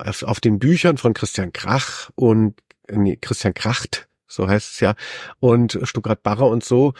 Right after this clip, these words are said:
da sind halt auf dem Cover halt irgendwelche Sachen drauf. M-, größtenteils, denke ich, sind's typografische Cover. Und bei Alexa Hennig von Lange, n-,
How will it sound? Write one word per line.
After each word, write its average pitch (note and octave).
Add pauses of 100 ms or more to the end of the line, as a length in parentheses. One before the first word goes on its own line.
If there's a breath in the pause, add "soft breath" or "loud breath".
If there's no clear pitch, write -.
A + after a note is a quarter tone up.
(280 loud breath)
da G2+
sind A2
halt A#2
auf -
dem A2+
Cover B2
halt A#2+
irgendwelche B2
Sachen G#2+
drauf. -
M-, G#2
größtenteils, A2
denke A2
ich, G2+
sind's A#2+
typografische C3
Cover. G#2+ (720 loud breath)
Und G#2+
bei G2+
Alexa G2+
Hennig A#2
von G2
Lange, D#3+
n-, A2+